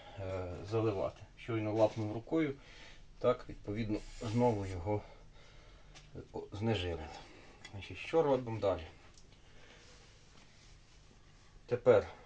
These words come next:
впираємо максимально близько до сусіднього перестінка ту частину, яка, бачите,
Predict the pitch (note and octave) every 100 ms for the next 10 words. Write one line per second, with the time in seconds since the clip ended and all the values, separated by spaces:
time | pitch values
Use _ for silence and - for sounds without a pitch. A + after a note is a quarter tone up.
0 | - - - B2 D#3 D#3+ C3+ B2+ A2+ -
1 | - - A2+ A#2+ A#2+ - B2+ D3 C#3 B2
2 | A2+ - - - - - - - A2 A#2+
3 | G#2 - E2 F#2+ A2+ - A2 C3 A#2 A2+
4 | - A2+ G#2+ - B2 A2+ G2 - C3 B2+
5 | - - A#2+ A2 G#2 - A#2+ A#2+ - -
6 | -